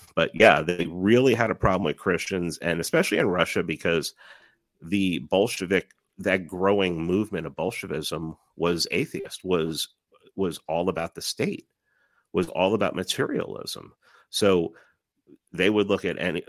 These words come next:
anybody who was, I mean, what was the first thing they did when they took over in nineteen seventeen? They, they killed the anarchists,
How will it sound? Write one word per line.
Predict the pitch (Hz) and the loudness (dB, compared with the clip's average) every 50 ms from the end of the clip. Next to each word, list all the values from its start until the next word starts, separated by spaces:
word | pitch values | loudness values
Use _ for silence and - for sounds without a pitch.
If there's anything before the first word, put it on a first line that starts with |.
| - - _ _ _ - - - _ _ _ - | -14 -18 _ _ _ -20 -20 -20 _ _ _ -4
anybody | - 101 107 104 90 101 90 92 90 | -2 -2 0 0 0 0 0 0 -2
who | 85 80 95 92 90 85 80 80 80 69 62 - - - - _ - - - | -4 -2 -2 -2 -2 -2 -2 -4 -6 -8 -10 -12 -14 -20 -20 _ -20 -20 -14
was, | - 80 90 90 85 85 87 85 78 - | -6 -2 0 0 0 0 -2 -6 -6 -4
I | - | -2
mean, | 98 101 85 | 0 2 4
what | 101 131 135 | 6 6 6
was | 139 127 | 6 4
the | 127 | 0
first | 117 - 127 113 - - | -2 -2 -2 -2 -2 -2
thing | 120 107 | -4 -2
they | 95 92 | -2 -2
did | 92 90 | 0 0
when | 90 90 85 | -2 -2 -2
they | 85 82 | -4 -4
took | - - 90 92 | -6 -6 -4 -4
over | 87 82 82 | -4 -2 -2
in | 82 80 | -2 -2
nineteen | 78 80 78 - 82 78 | -4 -4 -4 -6 -10 -8
seventeen? | - - 87 82 78 76 - - 78 62 50 - - | -8 -8 -8 -8 -8 -10 -10 -10 -10 -10 -12 -10 -8
They, | 95 85 - _ _ _ | -8 -8 -8 _ _ _
they | - 101 95 | -2 -2 -2
killed | - - 120 107 | 2 2 2 2
the | 92 95 85 | 2 0 0
anarchists, | 92 117 127 85 - - 62 - - - - - - | 0 0 -2 -2 -8 -12 -14 -14 -14 -14 -14 -18 -20